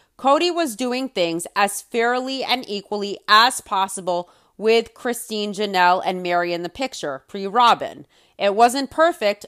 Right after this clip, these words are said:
no family is, but the family was functional, the relationships were functional. And when Robin came in, Cody made changes as to how he operated as a plural husband. He prioritized Robin and her kids.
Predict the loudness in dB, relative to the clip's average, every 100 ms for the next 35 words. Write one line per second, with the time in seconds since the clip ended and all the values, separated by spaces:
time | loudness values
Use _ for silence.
0 | -12 -6 2 4 4 2 -2 -2 -2 -2
1 | -2 -6 -14 _ _ _ 4 4 2 -4
2 | -4 -2 0 0 -2 -4 -6 -2 -2 -2
3 | -8 -10 -8 -4 -4 -2 -4 -4 -8 -8
4 | -10 -8 -8 -6 -10 -10 -12 -14 -16 _
5 | _ -4 -2 -2 -2 4 4 4 0 -4
6 | -4 -2 -2 -2 -2 -6 _ _ _ 0
7 | 6 6 6 2 -2 0 2 2 2 -4
8 | -6 -4 -4 -2 -4 -2 -4 -4 -4 2
9 | 6 6 4 0 -4 2 4 2 -2 -4
10 | -4 -6 0 4 4 2 -6 -4 -2 0
11 | -2 0 0 0 -6 -14 -16 _ _ _
12 | -8 -6 0 2 2 0 0 2 2 0
13 | 0 6 6 4 -2 -4 -6 -6 -6 -4
14 | -4 -4 -10